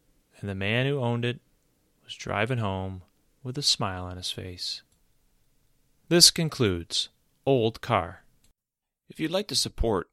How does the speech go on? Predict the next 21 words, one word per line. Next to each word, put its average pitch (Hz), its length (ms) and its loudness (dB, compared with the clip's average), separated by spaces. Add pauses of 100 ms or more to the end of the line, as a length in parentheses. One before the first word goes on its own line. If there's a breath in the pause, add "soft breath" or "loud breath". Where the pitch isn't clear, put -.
Stories 107 380 -2
from 98 140 -6
the 90 80 -4
Woods 90 260 -4
podcast, 98 760 -8 (380)
you - 80 -14
can 143 160 -8
leave 160 160 -6
us 165 120 2
a 160 60 -6
review, 107 480 -6 (840)
make 107 180 -6
a 107 40 -4
donation 104 680 -4
using 95 380 -8
the 85 120 -8
link 107 320 -8
in 95 100 -10
the 95 60 -8
show 110 220 -4
notes, - 460 -12